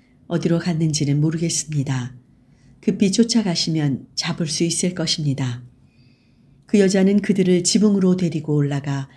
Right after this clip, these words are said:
지붕에 널어놓은 삼 대 속에 숨겨두었던 것이다. 추적대는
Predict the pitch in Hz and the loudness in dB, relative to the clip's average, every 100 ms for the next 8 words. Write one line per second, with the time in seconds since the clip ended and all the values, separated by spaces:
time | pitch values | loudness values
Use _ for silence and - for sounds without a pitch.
0 | _ _ - 190 170 156 151 151 147 151 | _ _ -4 0 2 2 2 2 2 4
1 | 147 147 165 - 240 226 202 185 147 139 | 4 2 0 0 4 4 2 -2 -2 -2
2 | 123 123 - 233 214 208 180 170 156 147 | -2 -2 -2 2 2 2 0 -4 -4 -4
3 | 131 - - 127 123 - - _ _ _ | -4 -6 -6 -8 -10 -16 -20 _ _ _
4 | _ _ _ _ _ - - 202 - 156 | _ _ _ _ _ -4 -2 -2 0 0
5 | 151 147 - | 2 2 0